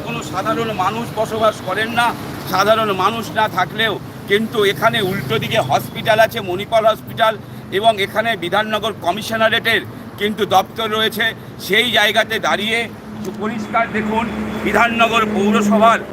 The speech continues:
কতটা উদাসীনতা। বিধাননগর পৌরসভা, এবং আমি আগে বিধাননগর পৌরসভা বলবো,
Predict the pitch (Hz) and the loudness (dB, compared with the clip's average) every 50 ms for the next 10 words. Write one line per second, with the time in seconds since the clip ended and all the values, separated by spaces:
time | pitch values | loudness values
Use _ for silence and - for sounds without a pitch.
0 | - - - - - 196 208 202 202 233 233 196 233 233 196 180 180 - 233 226 | -12 -12 -10 -6 -4 -4 -4 -2 -2 -2 0 2 2 2 2 0 -2 0 2 2
1 | 226 202 226 220 220 226 - 220 220 208 165 - - - - - - - 175 202 | 2 0 -4 -6 -6 -2 2 4 4 4 4 2 -4 -14 -20 -18 -14 -10 -4 -2
2 | 208 220 226 226 226 220 226 220 226 220 208 135 147 180 190 196 208 233 196 170 | 0 0 0 0 0 -2 -2 0 0 -2 -2 -2 -2 -2 0 0 0 0 -2 0
3 | 220 208 220 226 214 196 - - - - - - - 151 185 208 226 226 226 196 | 2 4 4 6 4 4 0 -4 -18 -18 -18 -10 -6 -4 0 4 4 4 2 0
4 | - - - - 131 170 208 202 165 165 185 220 214 220 208 220 226 226 226 214 | -8 -14 -8 -4 -2 0 2 2 2 4 2 2 0 0 0 -2 -2 -2 -2 -2
5 | 226 - 180 202 208 214 220 - 202 220 214 220 208 208 220 - 208 214 196 | -4 -4 -4 -4 -2 -2 -2 -2 -2 0 0 0 2 0 -2 -2 -2 -4 -4